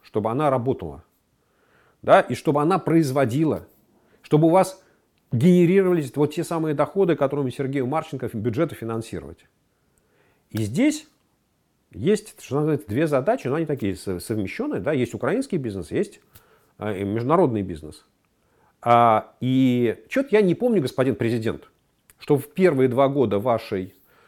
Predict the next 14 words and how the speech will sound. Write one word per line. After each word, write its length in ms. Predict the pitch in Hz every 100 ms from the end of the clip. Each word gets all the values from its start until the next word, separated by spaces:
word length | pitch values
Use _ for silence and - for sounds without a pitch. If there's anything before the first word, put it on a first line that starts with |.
| _ _ _
а, 100 | 98
каденции, 640 | - 117 262 262 143 95 - _
то 120 | - 120
бишь 180 | 123
девя-, 280 | 98 127 127
с 40 | 101
девятнадцатого 580 | 135 139 123 - 107
по 120 | 98 107
двадцатый, 460 | 127 127 104 85
с 40 | 85
двадцатого 460 | 110 117 107 90
по 180 | 90 107
двадцать 280 | 101 92 -
первый, 360 | 233 254 113